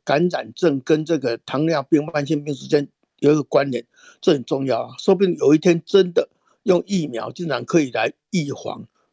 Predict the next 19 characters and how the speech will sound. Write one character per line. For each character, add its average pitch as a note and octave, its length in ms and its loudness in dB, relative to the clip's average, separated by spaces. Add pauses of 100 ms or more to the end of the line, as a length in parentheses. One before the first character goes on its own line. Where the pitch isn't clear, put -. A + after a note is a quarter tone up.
(100)
糖 C#3+ 140 0
尿 D#3+ 100 2
病 D3 160 2
的 C3 60 -4
发 C3 200 0
生 C#3+ 220 -4
也 - 160 -10
不 C#3+ 160 2
一 B2+ 40 -8
定 C#3+ 220 -4
了 - 80 -10
哈。 A#2 200 -4
如 D#3+ 100 2
果 C#3+ 140 2
这 D#3+ 160 4
真 C#3+ 280 0
的 - 140 -6
的 - 120 -6
话， - 260 -4